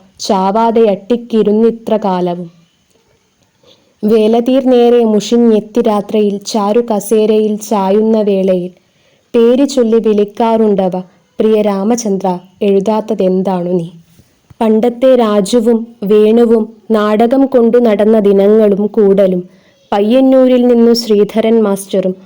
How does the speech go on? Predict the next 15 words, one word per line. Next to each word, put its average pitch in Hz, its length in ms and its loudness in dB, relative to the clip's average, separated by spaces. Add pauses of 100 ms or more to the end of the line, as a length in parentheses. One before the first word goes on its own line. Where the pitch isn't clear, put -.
(240)
കൊല്ലത്തു 233 480 0
നിന്നു 233 300 2
പഴയ 208 460 0
സുഗതനും, 196 600 -2 (480)
വല്ലപ്പുഴയ്ക്കൊന്നു 233 1000 0
ചെല്ലാൻ 202 540 0 (160)
രവി, 196 300 0 (440)
തരുകില്ലേ 226 640 2
മറുപടി 208 520 2 (100)
എന്നു 196 200 0
പ്രഭാകരൻ, 185 760 -4 (520)
സെൻട്രൽ 233 460 0
ജയിലിൽ 247 480 2
നിന്ന് 233 280 2
അജ്ഞാതനാം 220 800 0